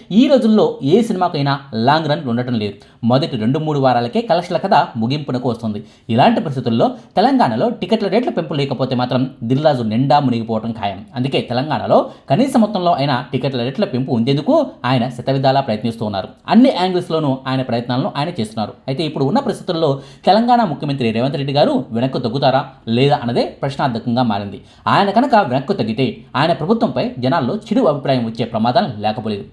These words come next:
పట్టుమని నెల రోజులు కూడా గడవకముందే ఆయన మాట తప్పారన్న చెడ్డ పేరు రాకుండా ఉండదు. సినిమా అండ్ వాళ్ళతో లాలూచి పడ్డారనో, రేవంత్ రెడ్డి గారికి పుష్ప టూ సినిమా లాగా సోఫాలు అందాయనో ప్రత్యర్థి పార్టీల నుంచి విమర్శలు కూడా వచ్చే ప్రమాదం ఉంది.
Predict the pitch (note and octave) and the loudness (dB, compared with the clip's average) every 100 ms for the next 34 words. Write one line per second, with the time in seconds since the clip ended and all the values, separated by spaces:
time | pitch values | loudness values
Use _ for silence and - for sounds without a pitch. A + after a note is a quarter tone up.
0 | - C#3 - D3 D3 D3 A2+ D#3 G3 G3+ | 0 0 2 0 0 -2 -2 0 0 0
1 | F#3 A2+ A2 C#3 D3 D#3+ D4 E4 - - | 0 0 -2 -2 -2 2 2 2 -6 -4
2 | D3 E3 G#2 A#2 G3 G3 C3+ C#3 C3+ B2+ | 0 0 0 0 0 -2 -2 0 2 0
3 | C3 C#3 - - E3 G#3 A3+ B3 C3+ - | -2 -6 -6 -4 0 4 4 4 2 0
4 | A#2+ A#2 G#2 G2 G#2+ - - - G3 B3+ | 0 0 -2 -8 -10 -12 -20 2 6 6
5 | B3+ F#3+ D#3 D3+ C#3+ D#3 - A#2 A#2+ D#3 | 6 4 2 2 0 0 -4 0 4 6
6 | A3+ A3+ G3+ A2 A#2+ B2 B2 C3 - - | 6 2 -2 0 0 0 0 0 -4 -6
7 | C#3 F#3+ C4+ B3 G#3+ F#3+ F3+ F3 E3+ F3 | 2 4 4 2 0 0 0 0 -6 -6
8 | D#3 - F3+ A#3+ B3 G3 F3 D#3+ C#3+ C3 | -4 2 2 4 0 0 2 2 4 2
9 | D3+ - - E3 G#3+ A#3 A3 A#2 A#2 B2 | 2 -6 -2 2 4 6 4 2 2 0
10 | A#2+ B2+ B2+ D3+ D3+ F3 C3+ B2 B2 A#2 | 0 -2 -4 -4 -2 -2 0 -2 0 -2
11 | D#3+ E3+ G#3 B2+ C3+ - F3 E3 B2 C3 | -2 -2 -2 -2 -4 -4 -4 0 0 -2
12 | C3 C3+ G#2+ A#2 C3 A2 G#2+ | -6 -6 -2 0 0 -2 -6